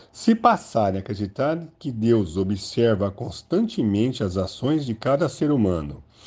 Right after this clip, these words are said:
e entenderem o princípio de que a boa ação produz bom fruto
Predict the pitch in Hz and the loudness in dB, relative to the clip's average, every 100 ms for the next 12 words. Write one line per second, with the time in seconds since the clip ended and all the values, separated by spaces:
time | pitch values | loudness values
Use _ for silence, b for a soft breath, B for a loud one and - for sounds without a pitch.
0 | B B 131 180 185 190 147 113 120 98 | B B 4 4 4 2 4 2 2 2
1 | 98 113 110 - - 190 196 196 180 180 | -2 -2 -4 -4 -6 -6 -4 -4 -4 -6
2 | - 101 80 - - B B B B 98 | -4 -2 -2 -6 -20 B B B B 2
3 | 90 80 127 196 190 117 - - 90 101 | 2 4 4 4 2 -2 -6 -2 -2 -2
4 | 139 - 92 80 73 95 85 80 87 90 | -6 -6 -4 -4 -4 -4 -4 -4 0 0
5 | 80 - 95 147 156 - | 0 -2 2 2 0 -10